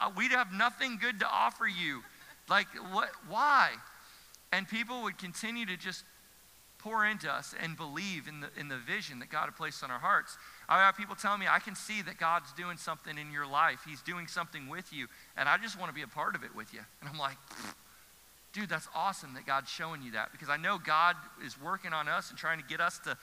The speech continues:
just take those next steps of obedience, but we needed help. And so I remember we go from the, the school, we kept growing, and, and eventually we got to this point where instead of having to set everything up and take everything down,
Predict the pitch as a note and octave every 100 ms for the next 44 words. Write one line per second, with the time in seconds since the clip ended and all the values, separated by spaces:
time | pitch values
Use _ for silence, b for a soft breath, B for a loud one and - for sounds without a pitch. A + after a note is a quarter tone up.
0 | B B B - - - G#3 - A#3 G#3+
1 | G#3 F3 G3 G3+ - G3+ - F3 D#3+ F#3
2 | A3 F#3 - E3 D3+ G#3+ A#3 D3 B2+ F#3+
3 | D#3 - - - - B B B E3 G3+
4 | G3+ A3 A#3 A3 G3+ F#3 G#3 G#3 G3+ F#3
5 | D#3 - B - E3+ - A#3 C4 A3 F3
6 | - A3 D#3+ E3 G#3 C4 G#3 E3+ D#3 B
7 | B B E3+ F3 F3+ C4 - B3 G#3+ G3
8 | G3 F3 - G#3+ G#3+ F#3+ F#3+ F3 - -
9 | A3+ G#3 G#3 F3 - G#3+ G#3+ G#3 G3+ G3+
10 | G3+ G#3+ D#3 E3+ G3 G#3+ F#3+ F3+ E3+ F3+
11 | G#3 F3+